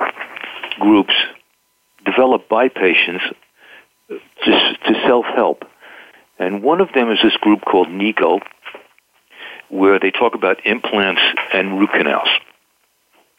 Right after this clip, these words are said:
And there's T M J ones, there's some on cancer, there's some on alternative medicines, things like that.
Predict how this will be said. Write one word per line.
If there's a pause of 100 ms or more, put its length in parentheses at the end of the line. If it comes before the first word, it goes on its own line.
(720)
And
there's
T
M
J
ones,
there's
some
on
cancer,
there's
some
on
alternative
medicines,
things
like
that.